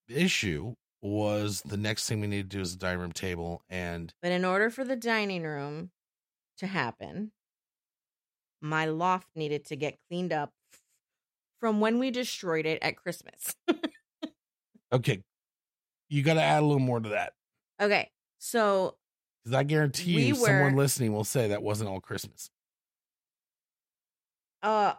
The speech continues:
Speaker 2: most of it was. No, for sh-, for serious.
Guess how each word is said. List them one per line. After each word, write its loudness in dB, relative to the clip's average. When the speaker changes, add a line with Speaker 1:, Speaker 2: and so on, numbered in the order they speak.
Speaker 2:
most 2
of -2
it 2
was. -2
No, 4
for -2
sh-, -10
for -2
serious. 0